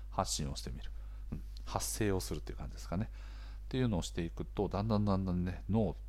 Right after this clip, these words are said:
だけでなく、体全体がこう、こう引き締まっていくというかね、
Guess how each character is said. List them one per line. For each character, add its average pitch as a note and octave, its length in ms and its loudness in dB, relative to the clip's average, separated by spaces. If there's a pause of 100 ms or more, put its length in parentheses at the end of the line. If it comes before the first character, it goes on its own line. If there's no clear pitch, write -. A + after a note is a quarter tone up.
だ E2 120 2
け - 100 0
で F#2 100 0
な C#2+ 100 -2
く、 - 180 -8
体 A#2+ 320 0
全 A2+ 200 4
体 G2+ 300 0
が F2 320 0
こ D2+ 200 -2
う、 - 40 -10 (140)
こ - 160 -4
う - 20 -6
引 - 60 -6
き - 80 0
締 G#2+ 160 4
ま F#2+ 80 4
っ - 40 -4
て - 120 -6
い - 60 -6
く - 80 -8
と - 80 -4
い - 20 -6
う - 40 -8
か E2 100 -6
ね、 E2+ 100 -6